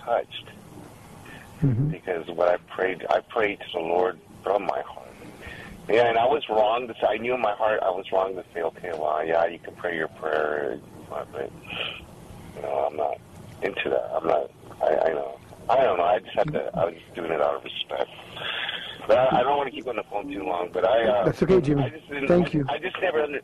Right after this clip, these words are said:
Speaker 1: I just never understood why we prayed that prayer. <laughs>
Speaker 2: It, it's just, just tradition. It comes out of a,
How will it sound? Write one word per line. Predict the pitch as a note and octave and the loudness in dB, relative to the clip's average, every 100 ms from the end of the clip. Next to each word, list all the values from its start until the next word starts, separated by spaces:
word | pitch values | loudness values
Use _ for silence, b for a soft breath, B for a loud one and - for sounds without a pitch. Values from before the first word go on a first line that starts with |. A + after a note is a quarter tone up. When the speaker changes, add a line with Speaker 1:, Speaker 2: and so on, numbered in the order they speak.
| - | -4
Speaker 1:
I | A#2+ C3 | 0 0
just | D3+ D3 | 0 -2
never | C#3 C3+ | -2 -2
understood | A#2 G#2 B2 G2 | -4 -4 -4 -2
why | F2+ F#2 F#2 D#2+ - | 2 2 2 -2 -10
we | D#2+ D2+ - - | -18 -18 -20 -14
prayed | - F2 D#2+ | -10 -6 -4
that | D2+ | -4
prayer. | - D#2 C2+ - - B B B | -4 -6 -6 -8 -16 B B B
<laughs> | G#5 G5 F#5+ - - B B B | 0 2 0 -2 -6 B B B
Speaker 2:
It, | F3+ C#4 | 4 4
it's | A#3 C3+ - | 2 2 4
just, | F3 - - | 2 2 2
just | D#3+ - | 4 4
tradition. | - C#3 C#3+ D#3+ G3 F3+ F#3 | 2 4 4 4 4 4 2
It | D#3 | 2
comes | D#3 D3 A#2+ | 4 4 4
out | D#3 D#3 | 4 6
of | D3+ | 4
a, | D3 | 2